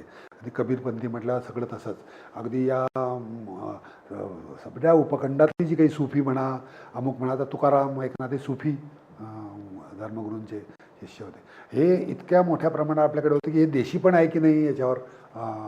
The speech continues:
आपल्याला चर्चा करावी लागेल की हे कुठपर्यंत काय, म्हणजे हे कुठल्या अर्थाने देशी आहेत, हे नाहीच आहेत देशी, हे समजतात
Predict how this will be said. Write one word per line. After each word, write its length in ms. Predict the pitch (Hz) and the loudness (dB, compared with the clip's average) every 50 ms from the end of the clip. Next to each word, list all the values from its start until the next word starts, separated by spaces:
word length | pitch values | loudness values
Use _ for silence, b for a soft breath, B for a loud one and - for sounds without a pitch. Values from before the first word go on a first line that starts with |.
| 104 101 | -10 -12
आपल्याला 320 | 98 98 113 113 110 - 117 | -10 -8 -8 -8 -6 -8 -8
चर्चा 300 | - - 107 - - 113 | -8 -8 -8 -6 -6 -8
करावी 240 | - 104 95 95 92 | -6 -6 -8 -10 -12
लागेल 300 | 82 92 107 120 123 127 | -12 -12 -8 -6 -6 -6
की 60 | 127 B B B B - | -6 B B B B -12
हे 40 | 165 | -2
कुठपर्यंत 400 | - 180 156 - 196 190 180 180 | 0 0 2 4 4 4 6 6
काय, 280 | 180 165 151 151 156 | 6 6 8 8 8
म्हणजे 200 | 156 147 151 156 | 6 6 4 4
हे 180 | 156 147 151 151 | 4 4 2 0
कुठल्या 500 | 147 151 143 127 - - 131 151 165 165 | 0 -2 -6 -10 -10 -6 2 6 6 6
अर्थाने 260 | 160 - 151 151 156 | 6 6 4 0 2
देशी 260 | 147 143 123 113 139 | 2 0 -2 -2 -2
आहेत, 120 | 135 135 131 - - B B B B B B - | -4 -4 -6 -8 -14 B B B B B B -6
हे 60 | 139 | 2
नाहीच 220 | 143 160 190 185 180 | 4 4 6 6 6
आहेत 100 | 160 127 | 4 4
देशी, 260 | 107 110 104 - 104 | 2 -4 -10 -10 -14
हे 200 | 113 113 123 147 160 160 156 139 127 123 123 123 - - 107 - - | -10 -6 0 2 2 4 2 2 0 -4 -6 -8 -8 -10 -14 -12 -10
समजतात 480 | 120 127 151 160 156 - - 151 160 | -4 0 0 0 0 2 2 2 2